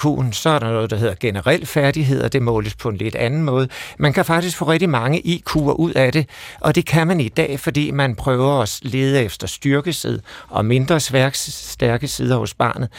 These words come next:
sådan man pædagogisk set og opdragelsesmæssigt kan støtte det bedst muligt. Der er jo børn, der er ordblinde som først, som har svært ved at lære det sproglige, men de kan snakke fra sig. Øh,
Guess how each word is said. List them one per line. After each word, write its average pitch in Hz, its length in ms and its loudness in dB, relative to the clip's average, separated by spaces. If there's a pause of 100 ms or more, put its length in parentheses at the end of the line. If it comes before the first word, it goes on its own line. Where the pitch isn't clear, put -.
(160)
sådan 110 400 0
man 117 140 -2
pædagogisk 110 640 -2
set - 200 -6 (280)
og 107 280 -6 (180)
opdragelsesmæssigt 107 880 -4
kan 110 100 -2
støtte - 280 -4
det - 80 -6
bedst 104 260 0
muligt. 101 340 -2 (460)
Der 151 60 4
er 160 60 6
jo 143 140 6
børn, - 320 0
der 127 80 -2
er 120 80 2
ordblinde 107 500 -2
som 113 260 -2
først, - 400 -4 (720)
som 123 200 2
har 113 100 2
svært 107 340 -2
ved 120 80 0
at 101 120 -2
lære 107 160 0
det 107 140 -2
sproglige, 143 460 2
men 110 140 0
de 101 120 -6
kan 78 140 -6
snakke 139 340 0
fra 85 220 -2
sig. 90 140 -6 (760)
Øh, 113 200 4